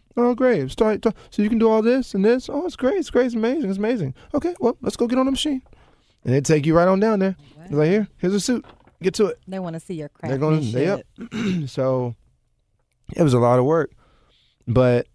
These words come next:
Speaker 1: um, I got a few offers, and so I came back,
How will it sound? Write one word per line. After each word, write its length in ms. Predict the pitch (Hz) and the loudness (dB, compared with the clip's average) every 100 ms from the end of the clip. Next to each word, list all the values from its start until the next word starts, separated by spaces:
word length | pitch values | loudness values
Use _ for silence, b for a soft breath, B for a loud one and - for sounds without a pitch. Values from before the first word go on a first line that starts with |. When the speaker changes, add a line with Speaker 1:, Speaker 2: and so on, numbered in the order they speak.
| _ - | _ -2
Speaker 1:
um, 440 | 120 117 110 110 113 | 0 2 2 0 0
I 80 | |
got 140 | 117 123 | 2 2
a 40 | |
few 200 | 113 127 | 2 2
offers, 400 | 123 127 160 151 | 4 2 -2 -2
and 100 | 127 | -4
so 420 | - 127 127 127 120 _ _ _ _ - | 0 0 0 -2 -8 _ _ _ _ -12
I 60 | |
came 260 | - 131 123 | -2 0 4
back, 300 | 127 135 | 4 2